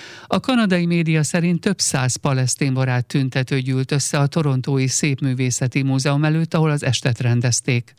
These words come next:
Donald Trump győzött a Michiganben és Missouriban tartott elnökjelölő gyűléseken is, amivel a volt elnök tovább növelte előnyét Nikki Haley-vel szemben.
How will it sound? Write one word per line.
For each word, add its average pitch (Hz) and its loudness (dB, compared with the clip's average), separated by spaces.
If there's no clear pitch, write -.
Donald 185 2
Trump 170 0
győzött 156 0
a 190 2
Michiganben 175 0
és 165 0
Missouriban 135 0
tartott 139 -2
elnökjelölő 131 0
gyűléseken 139 0
is, 170 0
amivel 185 2
a 180 2
volt 202 0
elnök 170 2
tovább 165 2
növelte 135 2
előnyét 147 0
Nikki 127 0
Haley-vel 123 0
szemben. 131 0